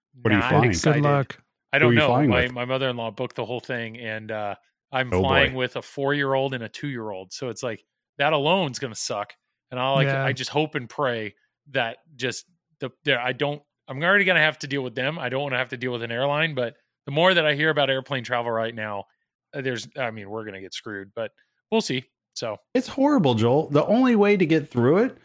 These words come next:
Speaker 1: is that you just go to, to the Chili's bar
Speaker 2: <laughs>
Speaker 1: before the flight, and then you just
Speaker 2: <laughs>
Speaker 1: hope that they let you on the flight afterwards. So,
Speaker 2: Hmm.
Speaker 1: yeah, it's just, ugh, airports. I can't do it anymore. I'm done. I'm so done with airports.
Speaker 3: So you said you're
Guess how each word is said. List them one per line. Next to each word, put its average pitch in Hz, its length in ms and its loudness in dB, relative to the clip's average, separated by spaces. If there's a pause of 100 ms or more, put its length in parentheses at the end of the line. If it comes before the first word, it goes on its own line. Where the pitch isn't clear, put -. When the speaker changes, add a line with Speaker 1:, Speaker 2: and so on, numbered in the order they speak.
(260)
Speaker 1:
is 131 120 4
that 165 220 2
you 156 80 6
just 160 240 0
go 196 180 6
to, 175 340 4 (200)
to 175 120 4
the 123 120 4
Chili's 160 420 4
bar 101 580 2 (220)
Speaker 2:
<laughs> - 200 -8
Speaker 1:
before 151 600 4
the 131 160 2
flight, 147 720 4
and 160 160 4
then 214 180 6
you 240 60 4
just 190 220 2
Speaker 2:
<laughs> - 20 -4
Speaker 1:
hope 160 440 2 (220)
that 175 160 4
they 151 140 6
let 185 300 2
you 165 140 4
on 196 260 6
the 175 80 6
flight 117 640 2 (360)
afterwards. 139 720 2
So, 165 420 4
Speaker 2:
Hmm. 139 180 -6
Speaker 1:
yeah, 214 240 4
it's 143 240 -2
just, - 280 -2 (120)
ugh, 135 200 2 (440)
airports. 117 560 0 (140)
I - 40 -12
can't 139 180 4
do 110 140 6
it 101 60 4
anymore. 90 400 0 (420)
I'm 110 80 2
done. 95 260 2
I'm 120 120 2
so 139 200 2
done 101 200 4
with 90 100 0
airports. 90 540 -2
Speaker 3:
So 151 60 0
you 185 140 4
said 302 220 0
you're - 20 6